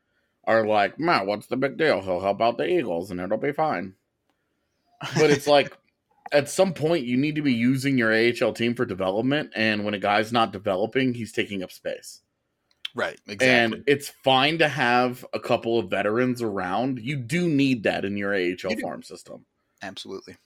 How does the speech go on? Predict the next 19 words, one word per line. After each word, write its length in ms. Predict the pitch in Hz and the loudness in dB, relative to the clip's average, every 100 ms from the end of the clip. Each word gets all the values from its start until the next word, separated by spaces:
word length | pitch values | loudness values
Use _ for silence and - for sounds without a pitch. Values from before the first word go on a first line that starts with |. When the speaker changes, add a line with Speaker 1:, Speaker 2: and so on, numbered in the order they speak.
| _ - | _ -10
Speaker 1:
You 180 | 135 | -4
need 460 | 139 160 170 170 139 | 0 2 2 0 0
guys 560 | 147 139 139 127 - - - _ _ _ _ _ - | 4 6 6 2 -6 -16 -20 _ _ _ _ _ -4
around 540 | 131 110 127 120 117 | -2 2 2 2 0
that 260 | 104 110 98 | 2 0 2
are, 360 | 101 95 95 - _ _ _ _ - | 2 2 0 -8 _ _ _ _ -8
like, 200 | 90 - | -8 -4
quality 420 | 139 143 151 143 | 2 4 4 2
guys, 520 | 117 113 113 110 - _ _ _ _ _ _ _ _ - 123 | 2 4 4 2 -4 _ _ _ _ _ _ _ _ -16 -6
good 320 | 131 160 139 | 0 0 0
pros, 680 | - 120 117 113 110 107 - - - - _ _ _ - | -4 2 4 6 4 -2 -10 -20 -20 -20 _ _ _ 0
understand, 800 | 151 165 147 - 143 139 135 123 113 78 78 | 2 4 2 2 4 4 4 2 0 -4 -6
you 100 | 117 | -2
know, 120 | 123 | 0
how 280 | 95 123 139 | 0 0 4
to 80 | 139 | 2
be 200 | 123 127 | 4 2
a 60 | 120 | 2
professional, 920 | 120 - 123 110 - 113 104 101 | -2 0 2 2 -2 -2 -2 -2